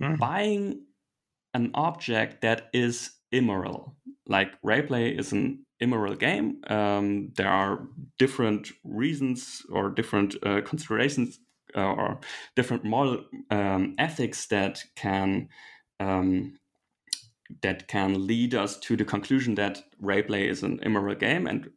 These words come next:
Speaker 2: we just say that it's an immoral game. And if you buy this immoral object, then this is an ordinary action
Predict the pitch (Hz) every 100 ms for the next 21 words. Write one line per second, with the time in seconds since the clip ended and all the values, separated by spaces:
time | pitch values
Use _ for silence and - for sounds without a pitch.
0 | - 101 98 95 95 - 110 123 113 -
1 | 104 107 107 104 107 101 113 156 - -
2 | 120 - 98 - 147 202 165 120 127 -
3 | - 131 123 110 - 113 - 95 90 -
4 | - - - 107 107 147 165 160 156 -
5 | 110 - 131 151 135 117 113 - 113 117
6 | - 110 107